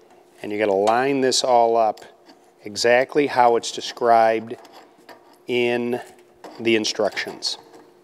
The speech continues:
Okay, our new faucet you see came with water lines, and I think you can see the difference. There's one that has a little red marking and one that has blue. Obviously the blue is for the cold water,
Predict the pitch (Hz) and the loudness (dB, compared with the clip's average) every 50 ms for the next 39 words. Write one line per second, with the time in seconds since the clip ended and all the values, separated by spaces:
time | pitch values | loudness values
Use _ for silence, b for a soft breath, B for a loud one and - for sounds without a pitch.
0 | - - - 143 131 - 160 151 143 139 135 139 151 160 - - 165 156 160 160 | -20 -4 -2 -2 4 6 6 6 6 4 2 -2 -4 -4 -2 4 4 6 6 4
1 | - - 151 139 127 131 127 - - 151 135 120 - - - 143 139 139 135 131 | 2 -2 -6 -6 -6 -8 -10 -6 -6 -6 -6 -6 -8 -8 -6 -6 -4 -4 -4 -4
2 | 127 120 - - 117 120 131 139 147 139 123 113 110 110 113 117 117 113 110 117 | -6 -6 -6 -4 2 4 6 6 6 4 2 0 -4 -4 -6 -6 -8 -8 -8 -8
3 | 113 117 117 117 - - 123 117 - 180 185 208 160 - 123 117 - - - 143 | -8 -8 -8 -10 -10 -12 -10 -6 -6 -4 -4 -4 -6 -6 -6 -6 -6 -2 -2 -2
4 | 131 117 113 110 123 127 - - 117 104 - - 127 117 110 107 101 - - - | 0 -2 -2 0 0 0 0 -2 -4 -6 -6 -6 -4 -4 -4 -4 -6 -10 -8 -4
5 | 123 127 127 123 117 107 113 113 104 110 110 110 107 101 101 113 123 127 123 123 | -2 -2 0 0 -2 0 0 0 -2 -2 -4 -4 -4 -2 2 2 2 2 2 0
6 | 123 123 117 - - 135 123 110 104 104 110 117 113 107 107 95 - 110 110 107 | 2 2 2 0 -2 -4 -6 -6 -8 -4 -4 -4 -4 -4 -6 -2 0 0 0 0
7 | 101 104 104 123 135 160 156 135 110 107 120 165 B B B B B B B B | -2 -6 -6 0 2 2 2 2 0 -4 -6 -8 B B B B B B B B
8 | - 123 127 127 127 - - - 127 113 113 110 107 135 156 165 151 131 127 135 | -2 0 0 0 -2 -4 -4 -4 -4 -6 -6 -6 -4 0 0 2 2 0 -2 -6
9 | 139 131 120 117 - - 135 123 123 - - 190 196 175 139 107 101 98 95 92 | -8 -10 -10 -10 -6 -6 -6 -6 -6 0 2 2 2 2 -2 -4 -6 -8 -8 -8
10 | 92 107 139 | -8 -10 -12